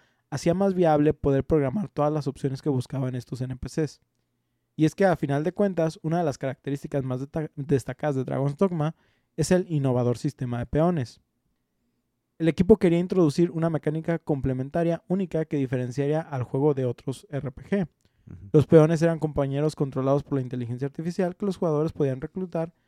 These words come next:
Speaker 1: cada uno con distintas habilidades y comportamientos. Estos peones no solo ayudaron a los jugadores en combate, sino que también aprendían de sus experiencias,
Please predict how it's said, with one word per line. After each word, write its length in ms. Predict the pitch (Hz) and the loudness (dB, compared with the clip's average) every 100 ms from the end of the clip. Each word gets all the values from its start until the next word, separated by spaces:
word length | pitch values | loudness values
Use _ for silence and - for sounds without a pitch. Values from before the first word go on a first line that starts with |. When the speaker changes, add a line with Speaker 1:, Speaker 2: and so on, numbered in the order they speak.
| _ _ | _ _
Speaker 1:
cada 160 | 180 175 | 4 6
uno 180 | 185 | 4
con 140 | - 139 | 0 -2
distintas 420 | 131 139 135 - | -4 -8 -6 -6
habilidades 420 | 143 123 120 123 | -4 -4 -6 -8
y 40 | 120 | -12
comportamientos. 800 | 135 - - 151 180 156 - _ _ _ _ _ _ _ _ _ _ _ _ _ | -14 -14 -10 -8 -6 -8 -12 _ _ _ _ _ _ _ _ _ _ _ _ _
Estos 240 | 156 147 151 | -6 -2 0
peones 320 | 160 151 156 | 4 4 2
no 120 | 151 | -2
solo 180 | 143 151 | 0 2
ayudaron 320 | 143 135 143 | 4 2 0
a 60 | 139 | -4
los 120 | 123 | -6
jugadores 440 | 135 127 131 139 | -4 -2 -2 -4
en 120 | 147 147 | -6 -6
combate, 500 | 165 165 165 170 - | -4 -4 -4 -6 -8
sino 260 | - 190 180 | -6 -6 -6
que 80 | 180 | -6
también 280 | 170 160 | -6 -4
aprendían 500 | 160 - 131 127 135 | -4 -6 -8 -6 -6
de 100 | 156 | -6
sus 140 | 160 156 | -4 -4
experiencias, 680 | - 156 147 139 143 147 | -4 -4 -4 -6 -8 -10